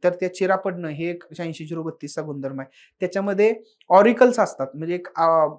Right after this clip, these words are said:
अ, छोटासा असा बाहेर आलेला कानासारखा भाग असतो, तर त्या ऑरिकल्स त्याच्यामध्ये शेतामध्ये दिसले पाहिजे.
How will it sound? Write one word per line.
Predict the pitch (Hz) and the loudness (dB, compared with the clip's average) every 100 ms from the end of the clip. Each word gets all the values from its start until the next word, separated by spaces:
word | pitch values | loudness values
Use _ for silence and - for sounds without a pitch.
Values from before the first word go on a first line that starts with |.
| 190 | -10
अ, | 175 165 165 190 | -10 -10 -6 -2
छोटासा | 180 180 185 | 0 2 2
असा | 185 180 185 | 0 0 -2
बाहेर | 185 180 185 | 0 0 0
आलेला | 180 160 165 | 0 -2 0
कानासारखा | 160 156 151 156 147 | 0 0 -6 -8 -6
भाग | 139 143 | -4 -4
असतो, | 135 123 - | -6 -10 -12
तर | 123 | -6
त्या | 175 202 | 0 2
ऑरिकल्स | 180 196 208 208 202 | 4 0 0 -4 -4
त्याच्यामध्ये | 180 170 165 160 | -6 -4 -6 -8
शेतामध्ये | 165 135 135 139 139 | -10 -10 -12 -12 -12
दिसले | 135 131 | -10 -10
पाहिजे. | 127 123 | -10 -12